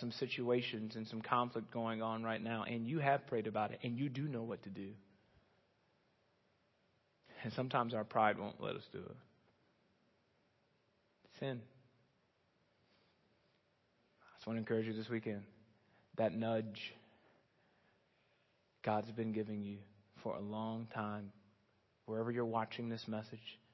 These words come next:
don't elbow your spouse, okay? Just, it's you, ownership. What's God asking you to do? What's the thing you know? Like, "Man, I should do that. I should apologize. I should have sent flowers last week,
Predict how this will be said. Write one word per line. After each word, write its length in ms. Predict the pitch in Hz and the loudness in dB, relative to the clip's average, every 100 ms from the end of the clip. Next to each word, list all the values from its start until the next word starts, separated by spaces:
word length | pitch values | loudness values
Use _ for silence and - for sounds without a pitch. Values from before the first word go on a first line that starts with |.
| _ - | _ -4
don't 180 | 113 107 | -2 0
elbow 360 | 113 110 113 | 0 2 0
your 160 | 113 113 | 0 -2
spouse, 400 | - 104 101 98 - - | -2 -2 -2 -8 -16 -8
okay? 320 | 113 107 107 | 0 0 -2
Just, 180 | 110 107 - - - - - _ - | -4 -4 -6 -18 -20 -20 -20 _ -18
it's 140 | - | -6
you, 300 | 117 113 110 113 - - - - - | 0 0 0 -8 -18 -20 -20 -20 -6
ownership. 580 | 117 110 107 - 110 - - - - - - - - - - - _ _ - | -2 0 -2 -2 -4 -6 -18 -20 -20 -20 -20 -20 -20 -20 -20 -20 _ _ -20
What's 120 | - | 0
God 160 | 120 120 | 4 6
asking 400 | 117 - 113 110 | 4 2 -2 0
you 160 | 123 | 0
to 80 | 117 | 0
do? 100 | 110 | 0
What's 140 | 127 | 0
the 60 | 156 | 0
thing 160 | 160 156 | 0 2
you 100 | 151 | 4
know? 260 | 147 131 113 | 6 4 2
Like, 120 | 127 | -4
"Man, 120 | 139 | -2
I 80 | 151 | -2
should 160 | - | -4
do 100 | 101 | -8
that. 220 | 98 95 - - _ _ _ _ _ _ _ - _ _ _ _ _ _ - | -8 -8 -12 -20 _ _ _ _ _ _ _ -20 _ _ _ _ _ _ -2
I 80 | 143 | 0
should 160 | 143 | 0
apologize. 560 | 120 110 101 98 101 95 104 - - _ _ _ _ _ _ _ _ _ - - - _ _ _ - - _ 127 | -2 -2 -2 -2 -6 -8 -10 -16 -20 _ _ _ _ _ _ _ _ _ -20 -20 -20 _ _ _ -20 -20 _ -4
I 60 | |
should 140 | - 151 | 0 0
have 100 | 139 | 0
sent 180 | 113 | -2
flowers 360 | - 110 110 104 | 2 2 2 0
last 260 | 104 104 - | 0 0 -6
week, 140 | 101 | -12